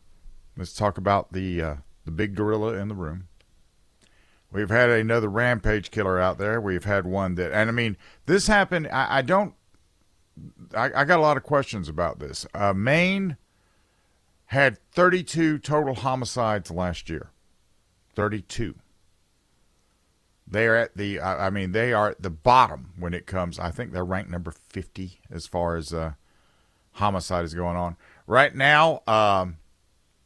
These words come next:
this guy, the, the, the guy of interest, he's still at large. He did show up with a weapon, uh, you know, a long weapon. Looks to be an A R. Uh, I've, I've, I've seen people speculating, "Well, he looks like he's wearing body armor." Well,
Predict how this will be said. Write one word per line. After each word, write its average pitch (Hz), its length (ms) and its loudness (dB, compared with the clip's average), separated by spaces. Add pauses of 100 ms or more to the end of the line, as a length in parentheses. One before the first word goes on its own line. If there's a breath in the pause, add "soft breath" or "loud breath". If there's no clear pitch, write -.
this 104 300 -6
guy, 131 360 6
the, 101 180 -4
the, 92 260 -10
the 85 260 -10
guy 98 280 2
of 82 200 -6
interest, 90 400 -10
he's 90 200 -8
still 95 320 -6
at 78 280 -8
large. - 560 -10 (520 soft breath)
He 147 180 -2
did 185 400 2
show 180 340 4
up 185 220 6
with 180 220 0
a 185 120 2
weapon, 175 480 2
uh, 139 240 0
you 165 200 -4
know, 147 120 -2
a 151 40 -2
long 151 320 2
weapon. 135 400 0 (420)
Looks 104 240 -6
to 120 80 -10
be 127 220 -4
an 127 100 -2
A 113 160 0
R. 92 280 0 (640 soft breath)
Uh, 92 360 -2 (100)
I've, 87 180 -4
I've, 92 200 -2
I've 95 160 -6
seen 117 220 -4
people 90 220 -4
speculating, 110 560 2
"Well, 165 300 8
he 147 140 4
looks 165 180 -2
like 151 140 4
he's 127 120 -4
wearing 151 240 4
body 151 320 8
armor." 101 340 4
Well, 95 400 -2